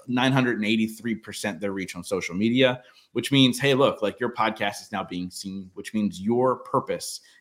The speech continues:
and your message and your mission is being seen by so many more people. So that's what we do. If people are interested, they can go to podbrand dot I O, uh, and they can see the packages we have on there.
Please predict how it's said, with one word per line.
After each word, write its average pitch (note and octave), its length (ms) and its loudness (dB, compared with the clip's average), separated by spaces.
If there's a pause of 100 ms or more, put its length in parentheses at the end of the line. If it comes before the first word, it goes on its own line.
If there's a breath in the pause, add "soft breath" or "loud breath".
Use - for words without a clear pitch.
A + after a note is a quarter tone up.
and G2 160 -2
your A2+ 160 0
message G2+ 440 0
and F#2+ 100 -4
your G#2 120 -2
mission G2+ 320 -2
is F2+ 140 -8
being F2 260 -4
seen F#2 240 -4
by D#2+ 140 -6
so - 160 -6
many F2 160 -4
more D#2+ 180 -6
people. G2 420 -6 (300 loud breath)
So C3+ 120 4
that's C#3 120 8
what C#3 100 6
we A#2 80 6
do. A#2+ 180 6
If A#2 100 0
people C#3+ 180 10
are B2 80 6
interested, B2 440 4
they G#2+ 80 4
can G#2+ 100 4
go G#2+ 100 6
to G2+ 80 -2
podbrand A2 880 2
dot G2+ 300 2
I G2+ 240 2
O, A2+ 380 0 (320 soft breath)
uh, G2 260 2 (140)
and B2 120 4
they A2+ 100 6
can A2 140 0
see A#2+ 140 -2
the G#2+ 100 0
packages A2+ 480 2
we A2 120 2
have G#2+ 220 2
on G2+ 140 0
there. F#2+ 360 -4